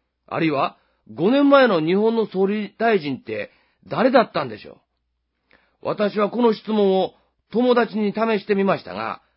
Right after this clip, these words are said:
誰も答えることはできませんでした。でも、今挙げたタイトルは、芥川賞にしても、ノーベル賞にしても、桁外れの賞ですね。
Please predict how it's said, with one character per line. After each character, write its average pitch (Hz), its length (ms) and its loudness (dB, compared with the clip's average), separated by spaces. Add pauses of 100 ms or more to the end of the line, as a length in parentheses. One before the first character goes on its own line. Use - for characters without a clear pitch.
(540)
誰 233 260 4
も 294 120 4
答 175 260 -2
え 151 40 -2
る 151 100 -4
こ 143 100 -6
と 165 80 -4
は 196 100 0
で 135 140 -6
き 120 60 -12
ま 110 120 -10
せ 101 80 -14
ん 95 40 -12
で 82 100 -18
し - 60 -20
た。 - 160 -20 (800)
で 127 180 -2
も、 160 340 -2
今 202 320 2
挙 180 160 0
げ - 60 -14
た 123 320 -4 (120)
タ 190 140 0
イ 165 100 2
ト 135 80 -6
ル 117 120 -6
は、 107 260 -2 (380)
芥 165 400 0
川 269 220 4
賞 233 140 0
に 170 120 -2
し - 100 -20
て 156 120 -2
も、 135 300 -4 (220)
ノ 123 240 -2
ー 202 60 -2
ベ 254 80 2
ル 254 120 2
賞 208 180 4
に 147 120 -4
し - 80 -20
て 127 100 -4
も、 117 260 -6 (400)
桁 254 220 -2
外 269 220 2
れ 240 100 4
の 147 160 -2
賞 131 180 -6
で 98 100 -8
す - 80 -14
ね。 208 400 -2